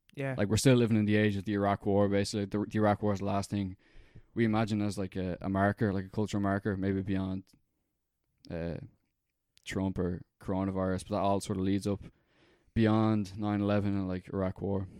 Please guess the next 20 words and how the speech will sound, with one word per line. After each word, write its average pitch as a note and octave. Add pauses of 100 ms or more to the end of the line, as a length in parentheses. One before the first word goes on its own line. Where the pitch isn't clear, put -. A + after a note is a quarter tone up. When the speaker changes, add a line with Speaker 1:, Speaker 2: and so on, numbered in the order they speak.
(160)
Speaker 1:
Yeah. C#3+ (380)
Speaker 2:
And G2+
beyond G#2
that's F2+
just, F#2+
like, E2
fucking E2+ (520)
darkness, F2+
you F2
know? F#2+ (300)
Speaker 1:
I D#3+
would E3
say, E3+
um, C#3 (800)
as D3+
a C3+
precursor D3+
to C3+
maybe, D#3+
um, C#3+